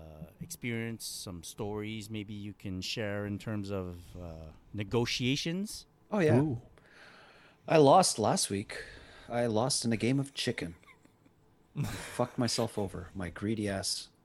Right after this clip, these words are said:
Speaker 2: fucked myself
Speaker 3: What was the
Speaker 2: over.
Speaker 3: shoe? What was the
Speaker 2: It
Speaker 3: shoe?
Speaker 2: was, it was a shoe that I could have gotten at retail. Chris was like, "Do it. Do it."
Speaker 3: <laughs>
Speaker 2: Everyone's
Speaker 3: Do
Speaker 2: like,
Speaker 3: it.
Speaker 2: "Do it."
Speaker 3: You won't
Speaker 2: And I'm
Speaker 3: do
Speaker 2: like,
Speaker 3: it.
Speaker 2: "No, I didn't need it. I ha-, I preferred the, the all tan colorway." It's,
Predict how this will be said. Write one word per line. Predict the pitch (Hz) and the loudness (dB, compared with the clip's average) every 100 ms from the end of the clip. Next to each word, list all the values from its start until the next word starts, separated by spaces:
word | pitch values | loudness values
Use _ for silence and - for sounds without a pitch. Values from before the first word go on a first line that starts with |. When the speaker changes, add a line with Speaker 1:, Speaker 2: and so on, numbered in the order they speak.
| - | -14
Speaker 2:
fucked | - 113 - | -8 -6 8
myself | 139 | 10
Speaker 3:
What | |
was | 160 | 10
the | 131 | 8
Speaker 2:
over. | 123 | 8
Speaker 3:
shoe? | - 98 78 - - - - | 8 6 4 -10 -18 -20 4
What | 117 | 6
was | 117 117 | 6 6
the | |
Speaker 2:
It | 135 | 4
Speaker 3:
shoe? | - 117 | 4 4
Speaker 2:
was, | 113 104 117 - - - | 4 2 2 0 -2 0
it | 123 | 4
was | 131 220 | 4 4
a | 143 | 4
shoe | - 127 117 | 4 4 4
that | 107 98 | 4 0
I | |
could | 95 123 | 0 -2
have | 104 | 0
gotten | 113 110 | 2 2
at | 95 90 | 0 -2
retail. | 104 - 95 | -4 -4 -4
Chris | - 143 - | 0 0 2
was | 101 | 0
like, | 98 - - | -2 -4 0
"Do | 135 | 2
it. | 123 - - _ | 2 -2 -10 _
Do | - | 6
it." | - - - - - - - - - | 8 8 2 -20 -20 -20 -20 -20 -4
Speaker 3:
<laughs> | - - 165 - - | -2 4 2 2 0
Speaker 2:
Everyone's | 156 156 | 2 8
Speaker 3:
Do | 151 139 | 8 10
Speaker 2:
like, | 85 | 6
Speaker 3:
it. | - | 2
Speaker 2:
"Do | 185 190 | 2 4
it." | - - - - - | 2 -4 -20 -20 4
Speaker 3:
You | 143 208 | 12 12
won't | 143 | 12
Speaker 2:
And | 127 | 10
I'm | |
Speaker 3:
do | 110 | 12
Speaker 2:
like, | 113 156 - | 12 10 6
Speaker 3:
it. | 117 | -2
Speaker 2:
"No, | 156 170 170 | 2 4 6
I | 165 | 6
didn't | 160 156 | 8 6
need | 147 147 | 6 6
it. | 143 143 - | 6 4 -2
I | 113 120 | 0 2
ha-, | 151 135 | 2 2
I | |
preferred | 127 135 - 147 143 139 | 0 -2 4 6 6 2
the, | - 120 | 0 2
the | 104 | 2
all | - 127 131 | 2 2 2
tan | - 127 120 | 2 2 2
colorway." | - 120 117 117 | 0 2 6 4
It's, | 120 123 - | 2 -2 -4